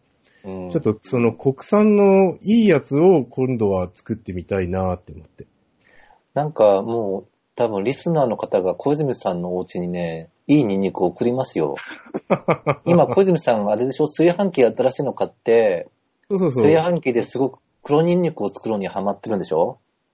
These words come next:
Speaker 2: そうなんですよ。毎日ね、それを上下入れ替えて、二層にしてやってるから、それが楽しくてしょうがないんですよ。
Speaker 1: しかもすごい、一週間とかかかるんでしょ？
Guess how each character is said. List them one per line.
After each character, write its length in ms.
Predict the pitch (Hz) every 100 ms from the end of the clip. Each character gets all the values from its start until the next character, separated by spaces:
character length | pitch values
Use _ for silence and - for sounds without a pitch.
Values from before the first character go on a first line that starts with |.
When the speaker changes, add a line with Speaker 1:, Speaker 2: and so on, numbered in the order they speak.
| _ _
Speaker 2:
そ 240 | _ 214
う 60 | 190
な 120 | 131
ん 80 | 107
で 80 | 104
す 120 | 117
よ。 40 |
毎 220 | 123 185
日 320 | 180 175 - 160
ね、 120 | 147
そ 140 | 143
れ 100 | 127
を 200 | 123 117
上 240 | 113 156 151
下 100 | 107
入 140 | 104
れ 160 | 120 123
替 140 | 127
え 60 | 120
て、 180 | 117 107
二 180 | 123 131
層 220 | 196 196
に 160 | 185
し 80 | 175
て 80 | 175
や 120 | 160
っ 20 |
て 180 | 151 156
る 100 | 139
か 160 | 107 98
ら、 220 | 101 101
そ 140 | 104
れ 100 | 147
が 140 | 156 147
楽 260 | - 147
し 80 | 160
く 60 | -
て 120 | -
し 120 | -
ょ 60 | 123
う 40 |
が 100 | 123
な 120 | 120
い 40 | 117
ん 100 | 95
で 60 |
す 140 | 90 87
よ。 60 |
Speaker 1:
し 40 | 85
か 120 | 156
も 140 | 135
す 180 | 104 -
ご 220 | 110 190
い、 120 | 190 123
一 100 | -
週 160 | 220
間 160 | 226 143
と 100 | 95
か 120 | 92
か 60 | -
か 100 | 98
る 60 |
ん 40 | 82
で 60 |
し 80 | -
ょ？ 300 | 82 101 156